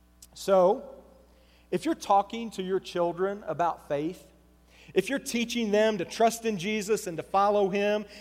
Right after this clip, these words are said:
if you're teaching them to, uh, if you're teaching them about sin and what that means and how Jesus saves us from sin through His death because He became a sacrifice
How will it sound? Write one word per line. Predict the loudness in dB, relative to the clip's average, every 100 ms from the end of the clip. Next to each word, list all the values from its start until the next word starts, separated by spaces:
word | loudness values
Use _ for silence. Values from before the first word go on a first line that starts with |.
| -4
if | -2
you're | -2
teaching | 0 0 0 -4 0
them | 2 2 -2
to, | -2 -2 2
uh, | 2 2 0
if | -2
you're | -2
teaching | -4 -4 -2 -4 0
them | 0 0 -6 -20 -4
about | 2 4 4 2 -6 -10
sin | -4 -2 2 2 2 0
and | -4 4
what | 4 6
that | 2 4
means | 0 0 -2
and | 0
how | 0
Jesus | 0 -2 -4 -4 -4
saves | -4 2 2 4
us | 2 2 -2
from | -4 -4
sin | -4 0 0 0 -4 -18 -20
through | -2 4 6
His | 4
death | 4 6 6 4 -2
because | 2 4 4 -2 -18 -20 -4
He | 0
became | 2 2 0 2
a |
sacrifice | 0 2 2 4 2 4 2 2 -2 -4 -8